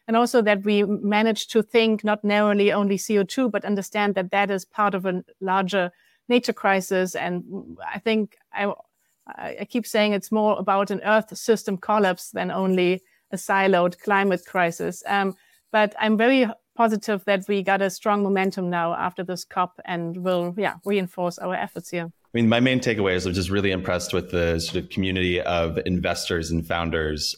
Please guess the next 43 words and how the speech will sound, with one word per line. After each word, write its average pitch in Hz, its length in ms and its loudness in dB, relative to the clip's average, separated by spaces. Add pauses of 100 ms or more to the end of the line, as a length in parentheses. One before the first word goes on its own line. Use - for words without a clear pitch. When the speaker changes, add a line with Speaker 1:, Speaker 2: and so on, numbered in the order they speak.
Speaker 2:
that 82 340 -4
formed 85 420 -2
in, 82 340 -4
in 82 100 -6
this 78 260 -4
early 85 240 -2
stage 80 360 -6
sort 82 120 -4
of 73 40 -20
V 82 140 -4
C 76 240 -4
space. 69 440 -8
And 78 180 -16
from, 80 380 -4 (560)
from 87 160 -2
all 95 200 0
the 95 100 -2
funds 87 320 -2
on, 78 260 -2
on 80 160 -4
this 80 180 -2
call, 85 520 -2
um, 82 380 -4
what's 98 160 -6
very 107 240 -2
clear 101 220 -4
is 87 80 -4
that 90 60 0
we're 85 80 0
all 90 260 0
wrestling 87 420 -2
with 82 200 -4
very 90 300 -2
similar 87 360 -2
challenges 87 520 -4
for 82 120 -6
how 87 400 -2
to 82 420 -2
help 87 480 -4
our 80 200 0
portfolio 87 520 -4
companies 85 420 -6
succeed. 101 540 -4